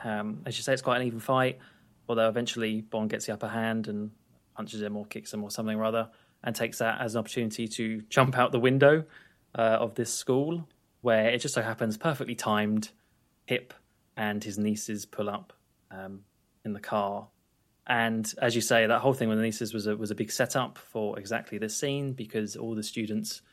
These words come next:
come out, um, like, getting ready to fight, uh, Bond, Hip, and, and, uh,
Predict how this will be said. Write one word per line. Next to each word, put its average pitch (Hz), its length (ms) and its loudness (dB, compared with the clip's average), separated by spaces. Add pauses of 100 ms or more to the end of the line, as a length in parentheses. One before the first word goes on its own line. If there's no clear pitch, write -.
(360)
come 113 200 -4
out, 120 280 2 (240)
um, 101 280 -8 (360)
like, 104 100 -10 (200)
getting 107 200 -4
ready 107 160 0
to 107 120 -10
fight, 110 400 0 (760)
uh, 101 280 -6
Bond, 107 340 -2
Hip, 110 180 -8
and, 107 180 -2
and, 104 300 -8
uh, 104 220 -4